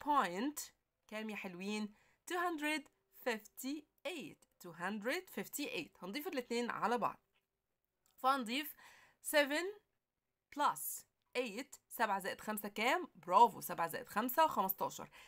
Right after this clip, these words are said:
الخمسة ونطلع بالواحد على الخانة اللي جنبها، هنضيفه للخانة اللي جنبها. طيب بعد كده خمسة وستة كام؟ خمسة وستة حداشر، وهنضيف عليهم الواحد، هيبقى كام؟ هيبقى twelve، اتناشر.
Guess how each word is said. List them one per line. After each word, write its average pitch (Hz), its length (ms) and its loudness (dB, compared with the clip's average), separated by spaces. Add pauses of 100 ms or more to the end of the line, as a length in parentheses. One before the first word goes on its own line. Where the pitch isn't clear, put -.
(140)
الخمسة 285 460 0
ونطلع 208 400 -2
بالواحد 190 520 -2
على 233 360 2
الخانة 226 360 -2
اللي 233 120 -4
جنبها، 160 440 -6
هنضيفه 208 340 -6
للخانة 220 600 -2
اللي 202 140 -4
جنبها. 208 400 -2 (420)
طيب - 140 -10
بعد 277 260 8
كده 277 340 4
خمسة 240 280 0
وستة 240 320 2
كام؟ 220 440 0 (100)
خمسة 208 220 -6
وستة 196 280 -8
حداشر، 233 460 -2
وهنضيف 190 460 -6
عليهم 180 340 -4
الواحد، 247 420 -2
هيبقى 185 300 -4
كام؟ 202 300 -4
هيبقى 175 380 -8
twelve، 220 420 -4
اتناشر. - 540 -4